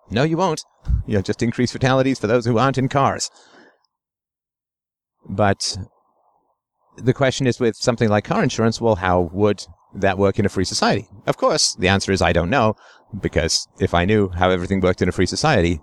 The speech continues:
I should be dictator of the world, and that's an impossible task, uh, and an impossible set of knowledge to even dream of having. But the question is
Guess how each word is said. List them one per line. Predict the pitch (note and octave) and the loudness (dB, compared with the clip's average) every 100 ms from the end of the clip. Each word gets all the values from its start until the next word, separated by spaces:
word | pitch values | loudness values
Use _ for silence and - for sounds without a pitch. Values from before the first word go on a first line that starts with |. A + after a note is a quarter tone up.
| _ - | _ -4
I | |
should | F2+ E2 | -2 0
be | F2 | -2
dictator | E2 F#2+ F#2 E2 | -4 -2 -2 -2
of | F#2 | -2
the | |
world, | C3+ C#3 B2+ A#2 | 0 2 0 0
and | F2 F2+ | 0 2
that's | F2 E2 | 2 0
an | E2+ | -4
impossible | D#2+ E2+ - D#2+ | -2 -4 -4 -4
task, | E2 D#2+ - _ - - _ - | -2 -4 -8 _ -20 -20 _ -2
uh, | E2+ - | 0 2
and | F2 | 2
an | D#2+ | 0
impossible | F#2+ F#2+ D#2+ E2 - _ | 0 -2 -2 -6 -6 _
set | - F#2+ | -2 0
of | F2 | 2
knowledge | E2+ D#2 - | 2 0 -2
to | F2+ E2 | -2 0
even | F#2 F2 E2+ | 0 -2 -4
dream | G2 A2 | 0 0
of | G2+ | 2
having. | E3 F#3 - _ _ _ _ | -2 -4 -10 _ _ _ _
But | - G3 - - _ _ _ _ _ _ - _ _ - - _ - - - - _ _ - | -2 -2 -2 -10 _ _ _ _ _ _ -20 _ _ -20 -20 _ -20 -20 -20 -20 _ _ -10
the | A2 | -2
question | - D3 C#3+ - B2 | 2 2 2 2 4
is | G2+ G2 - | 6 4 2